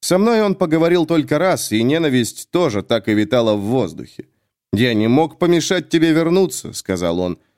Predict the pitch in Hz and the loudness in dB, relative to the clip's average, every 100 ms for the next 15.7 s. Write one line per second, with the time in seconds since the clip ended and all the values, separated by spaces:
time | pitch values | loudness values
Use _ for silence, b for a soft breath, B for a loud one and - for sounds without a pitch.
0 | _ 160 151 156 156 147 131 170 135 120 | _ 0 2 2 2 0 0 0 2 2
1 | 117 110 110 113 127 104 - - - - | 0 0 0 2 2 0 -6 -20 -6 -2
2 | 101 107 101 95 98 101 95 92 80 - | 0 2 0 0 -2 0 -2 -4 -6 -12
3 | _ _ _ _ _ - 180 233 226 214 | _ _ _ _ _ -6 0 0 2 0
4 | 208 170 208 202 196 175 165 175 160 160 | -2 0 0 2 0 2 2 0 0 2
5 | 175 151 - 85 - - 123 113 110 95 | 2 0 -6 -10 -10 0 0 2 0 -2
6 | 101 147 143 120 113 127 123 110 113 180 | 0 0 2 0 2 0 0 -2 0 0
7 | 175 165 147 147 135 170 165 147 113 135 | 0 0 -2 -2 -2 0 0 0 0 0
8 | 151 147 143 147 170 139 127 110 101 b | 0 0 0 0 0 -2 -4 -2 -4 b
9 | b b 139 147 151 151 151 139 - 151 | b b 0 4 4 2 2 -2 0 0
10 | 127 127 123 104 104 95 - - 95 104 | 2 2 2 0 0 0 -4 -10 -2 0
11 | 90 87 98 101 95 85 85 - _ _ | 0 -2 -4 -4 -4 -6 -8 -14 _ _
12 | _ _ _ _ 82 90 - 87 92 92 | _ _ _ _ -4 -4 -2 -2 0 -2
13 | - 98 101 120 190 175 160 151 131 147 | -2 -2 -2 -2 -2 -2 -4 -4 -4 -2
14 | 170 190 170 139 156 170 160 143 135 156 | -2 0 0 0 0 0 0 -2 0 0
15 | 147 139 120 135 143 156 107 | 0 -2 -4 -2 0 0 -4